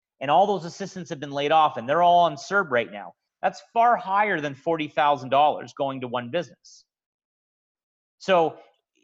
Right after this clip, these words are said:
in essence, we're saving the government money because we're still paying C P P, we're still paying E I contributions,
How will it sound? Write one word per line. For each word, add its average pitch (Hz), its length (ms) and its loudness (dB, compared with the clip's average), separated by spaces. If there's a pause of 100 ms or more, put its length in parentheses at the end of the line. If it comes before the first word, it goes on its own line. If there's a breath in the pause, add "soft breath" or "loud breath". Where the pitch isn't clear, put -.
(240)
in 180 140 -2
essence, 208 460 -2
we're 175 180 0
saving 214 500 -2
the 143 80 -4
government 120 400 -2
money 113 240 -8
because 151 380 -8
we're 165 140 -2
still 208 220 -2
paying 196 300 -6
C 214 160 -12
P 208 160 -12
P, 180 400 -8 (380)
we're 143 100 -6
still 180 180 -6
paying 180 300 -6
E 202 180 -4
I 180 140 4
contributions, 156 800 -6